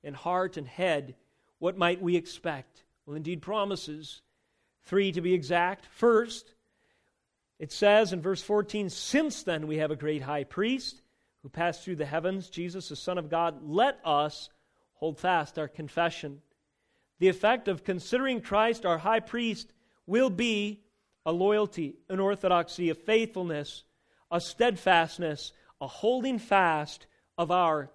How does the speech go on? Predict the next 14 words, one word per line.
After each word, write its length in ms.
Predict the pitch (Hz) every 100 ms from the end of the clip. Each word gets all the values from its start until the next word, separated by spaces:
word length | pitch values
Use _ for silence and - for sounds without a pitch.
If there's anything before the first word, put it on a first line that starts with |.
| _
confession. 720 | 170 147 165 160 - 139 135 _ _ _ _ _ _ _ _
You 120 | 165
need 200 | 185 196
not 180 | 185 180
fear 240 | - 208 196
falling 380 | 190 190 196
away 260 | 185 208 202
if 160 | 180 196
you 80 |
fear 640 | 180 - 247 240 196 196 196 - _
your 160 | 208 196
great 420 | 185 180 180 -
high 480 | - 170 170 165 151
priest. 640 | - 196 202 170 - -